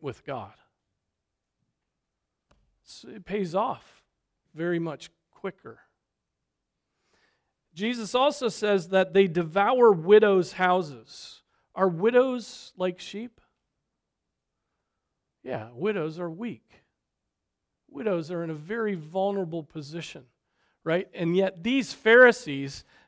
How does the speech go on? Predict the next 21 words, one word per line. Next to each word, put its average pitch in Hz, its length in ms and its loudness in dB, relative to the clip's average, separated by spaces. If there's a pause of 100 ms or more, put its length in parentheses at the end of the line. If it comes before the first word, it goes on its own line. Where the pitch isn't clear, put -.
(160)
go 202 500 10 (100)
and 180 180 0
take 208 260 0
advantage 202 680 4
of 160 140 -6
their 190 160 4
weakness, 214 920 -2 (300)
devour 202 800 8
their 180 200 4
wealth, 160 440 4
devour 226 520 6
their 180 200 4
houses. 151 760 0 (2500)
And 202 520 2 (1500)
they, 170 400 4
for 175 380 0
a 151 140 2
pretense, 180 1040 -6
make 160 340 -4 (100)
long 165 520 -2
prayers. 147 800 -6